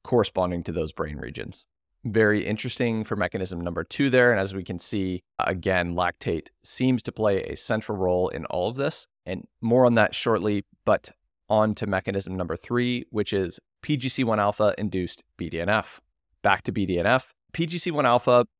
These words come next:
helps mediate increases in B D N F within the hippocampus. We just hit on B D N F, of course, but the P G C one alpha mediated increases in B D N F in the hippocampus could potentially improve long-term memory function.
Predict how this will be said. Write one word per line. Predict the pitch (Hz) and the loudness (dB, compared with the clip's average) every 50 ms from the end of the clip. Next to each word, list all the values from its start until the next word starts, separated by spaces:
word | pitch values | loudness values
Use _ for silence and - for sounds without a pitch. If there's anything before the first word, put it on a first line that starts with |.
| _ - | _ -6
helps | - 147 156 147 - - | -2 0 0 0 -2 -2
mediate | 117 113 120 120 120 117 113 110 110 104 - - _ - | 0 0 2 2 4 4 4 4 2 0 -2 -8 _ -2
increases | 135 127 127 - - 131 117 - - 110 101 | 0 0 0 2 0 0 0 0 -2 -4 -2
in | 107 101 | -2 -2
B | 90 98 98 | -2 -2 -2
D | 98 95 | -2 -2
N | 95 95 | 0 0
F | 92 90 - - _ _ _ _ _ _ - | 0 -2 -2 -6 _ _ _ _ _ _ -4
within | 107 110 - - 131 139 135 123 | -2 0 2 2 4 4 4 2
the | |
hippocampus. | 107 - 135 131 - 104 92 - - 67 - - - - - - - _ _ _ _ _ _ _ | 2 0 -2 0 0 0 -2 -2 -4 -10 -10 -10 -12 -12 -12 -14 -16 _ _ _ _ _ _ _
We | - 120 113 | -2 0 2
just | 107 143 131 - - - | 4 4 2 2 -2 -2
hit | 123 131 131 123 | 2 4 6 6
on | 120 117 | 6 4
B | 107 123 120 | 2 0 2
D | 117 117 | 2 2
N | 113 | 2
F, | 117 113 - | 2 2 0
of | 110 - | -4 -8
course, | - - 120 113 110 - | -4 0 0 2 0 0
but | - - 107 98 - _ _ _ _ _ _ _ _ | 0 2 2 2 0 _ _ _ _ _ _ _ _
the | - 104 117 113 113 110 | -4 0 0 2 2 2
P | 104 - - 151 127 | 0 0 0 0 0
G | 120 120 | 0 -2
C | - 127 | -2 0
one | 113 107 101 | 0 0 2
alpha | 104 107 113 - - 107 95 92 76 | 2 2 2 2 4 2 2 2 2
mediated | 85 101 101 101 95 98 95 92 92 87 | 0 -2 -2 0 0 0 0 0 0 -2
increases | 98 92 90 - - 98 - - 98 87 92 | -2 -4 -4 -4 -6 -6 -6 -6 -8 -8 -8
in | 92 | -8
B | - 92 90 | -6 -6 -6
D | 90 90 | -4 -2
N | 85 | -2
F | 87 87 85 - - _ _ _ _ _ _ _ | -2 -2 -4 -6 -10 _ _ _ _ _ _ _
in | - 110 104 | -4 -2 0
the | 107 | 0
hippocampus | 123 - - - - 104 101 92 - 95 92 - - - | 0 0 0 0 0 0 -2 0 0 -2 -4 -4 -6 -12
could | - - - 147 143 143 139 117 - - _ _ | -10 -2 2 4 4 4 4 2 -2 -8 _ _
potentially | - 120 - - 131 120 - 123 117 | -8 -6 -4 -2 -2 -2 0 0 0
improve | 107 98 - 117 107 95 | 0 -2 -2 -2 -2 -2
long-term | 95 95 95 92 90 - - 92 87 82 | -2 -2 -2 -2 -4 -4 -6 -6 -6 -6
memory | 82 80 76 73 76 | -6 -8 -8 -10 -12
function. | - 60 65 - - - - - | -12 -12 -12 -12 -14 -14 -14 -16